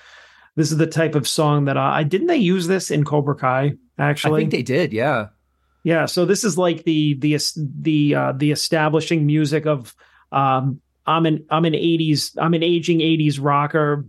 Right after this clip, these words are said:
Speaker 1: guy that loves to party, or I'm stuck in the eighties or something like that. Um, this is definitely that identifying song. Uh, but I mean, I, I just really, I, I loved the song when it came out. I still think it's fun to listen to because it's got,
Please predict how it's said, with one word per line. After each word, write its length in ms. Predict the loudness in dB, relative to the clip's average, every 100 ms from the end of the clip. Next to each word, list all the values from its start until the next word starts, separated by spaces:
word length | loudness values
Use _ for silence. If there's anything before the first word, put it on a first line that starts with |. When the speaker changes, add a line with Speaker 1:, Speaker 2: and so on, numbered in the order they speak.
| -8 -2
Speaker 1:
guy 300 | 2 2 2
that 180 | 0
loves 300 | 0 0 -2
to 100 | -4
party, 540 | -4 0 0 2 2 2
or 100 | 0
I'm 140 | -2
stuck 380 | -4 -2 -2 0
in 80 | 0
the 160 | 2
eighties 520 | 2 2 2 2 0 -2
or 120 | -6
something 420 | -2 -2 0 0
like 240 | 0 -2
that. 300 | 0 0 0 -4 -20 -20 -20 -6
Um, 480 | -4 -4 -6 -8 -12 -8
this 260 | 0 0 2
is 100 | 4
definitely 340 | 2 2 -2
that 220 | 0 0
identifying 840 | 0 -2 0 0 -2 0 0 0 -2
song. 560 | -2 0 0 -2 -6 -8
Uh, 260 | -2 0 0
but 420 | 0 0 2 0
I 120 | 0 2
mean, 360 | 2 2 0 -2
I, 240 | 0 0 0
I 140 | -2
just 220 | 0 0 0
really, 480 | 2 2 2 0 -4 -18 _
I, 180 | -2 0
I 120 | 2
loved 400 | 2 2 0 -2
the 100 | -2
song 380 | -2 0 2 2
when 120 | 0 -2
it 80 |
came 260 | 0 0 0
out. 240 | 0 0 0
I 140 | 0
still 240 | 0 0
think 160 | 0 0
it's 140 | 0
fun 240 | 0 0 0
to 80 | 0
listen 300 | -2 -4 -4
to 240 | 0 0
because 300 | 0 0 0
it's 140 | -2 -2
got, 280 | 0 2